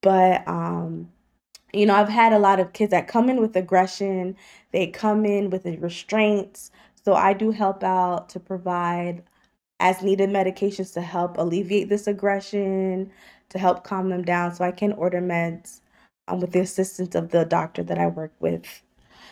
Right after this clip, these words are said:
So that's what I do in the emergency room. So I do a lot of crisis evaluations. And, you know, I learn a lot. I see a lot. And, you know, it's a job that kind of fell on my lap, thank God.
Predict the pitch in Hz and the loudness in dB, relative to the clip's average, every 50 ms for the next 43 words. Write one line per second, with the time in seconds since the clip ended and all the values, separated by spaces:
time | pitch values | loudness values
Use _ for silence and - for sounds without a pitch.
0 | - _ _ - 254 247 240 233 240 254 285 - - 294 302 294 277 269 220 240 | -20 _ _ 2 4 4 6 8 6 6 4 4 2 2 4 4 4 2 2 2
1 | 247 254 247 254 247 240 220 202 196 190 190 190 190 - 190 190 190 185 185 - | 2 2 2 2 2 2 2 0 0 -2 -4 -8 -8 -6 -4 -4 -4 -4 -2 -2
2 | 190 190 190 202 202 202 202 196 196 190 196 - _ - 180 185 - - 180 175 | -2 0 0 0 2 2 2 2 0 -2 -4 -6 _ -10 -10 -10 -8 -10 -10 -6
3 | - 185 175 175 170 175 180 185 175 175 165 165 170 - - 165 165 165 170 170 | -6 -4 -2 0 0 0 0 -2 -4 -4 -6 -6 -8 -10 -10 -10 -8 -6 -6 -6
4 | 170 175 175 175 _ - 180 180 175 175 175 175 175 175 214 233 247 247 226 208 | -6 -8 -10 -14 _ -10 -8 -8 -6 -6 -8 -8 -8 -8 -6 -4 0 0 2 2
5 | 202 190 196 214 233 254 247 220 202 190 185 180 175 170 170 - - 202 202 196 | 2 2 2 0 0 0 0 0 0 0 0 0 -2 -2 -6 -8 -6 -4 -2 -2
6 | 185 180 180 170 170 165 170 180 - - - _ _ _ _ _ _ _ _ _ | -2 -2 -2 -2 -2 -2 -2 -4 -6 -10 -18 _ _ _ _ _ _ _ _ _
7 | _ _ _ _ _ - - 180 180 175 175 175 180 180 185 180 185 196 214 - | _ _ _ _ _ -8 -4 -4 -2 -2 -2 -2 -2 -4 -4 -4 -6 -8 -10 -12
8 | _ _ _ _ - - 285 269 233 220 214 214 226 220 - 226 233 254 247 240 | _ _ _ _ -10 -6 -2 2 4 4 4 2 0 0 4 4 4 4 4 2
9 | 226 226 240 226 208 196 196 - - 202 202 196 196 196 196 190 190 185 - - | 0 0 0 0 0 -2 -2 0 2 2 4 4 4 2 2 0 -2 -2 -2 -2
10 | 185 185 180 175 170 170 180 185 190 185 - - _ _ _ _ _ _ _ _ | -2 -2 -2 -2 0 0 2 2 2 0 -2 -6 _ _ _ _ _ _ _ _
11 | _ _ _ _ - 196 185 180 170 175 170 170 165 165 165 165 165 | _ _ _ _ -4 -4 -2 -2 -4 -4 -2 -2 -2 -4 -6 -8 -10